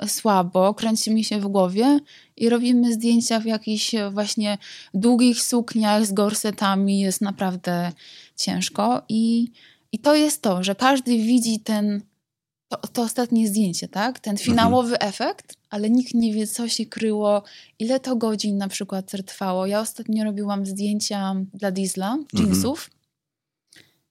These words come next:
Speaker 1: Dwieście par jeansów. Zdjęcia, tak zwany lookbook,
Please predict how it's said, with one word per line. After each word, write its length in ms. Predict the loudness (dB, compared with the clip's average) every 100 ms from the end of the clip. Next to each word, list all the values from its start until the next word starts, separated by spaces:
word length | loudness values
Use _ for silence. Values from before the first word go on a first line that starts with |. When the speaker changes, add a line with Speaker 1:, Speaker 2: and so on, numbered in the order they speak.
| _ _ _ _
Speaker 1:
Dwieście 340 | -4 -2 -2 -2
par 320 | 0 -2 -2 -2
jeansów. 440 | -2 -2 -8 -14 -18 _ _ _ _ _ _ _ _ -8
Zdjęcia, 420 | 0 0 0 -2
tak 180 | -4 0
zwany 320 | 2 4 4
lookbook, 560 | 4 2 0 0 -2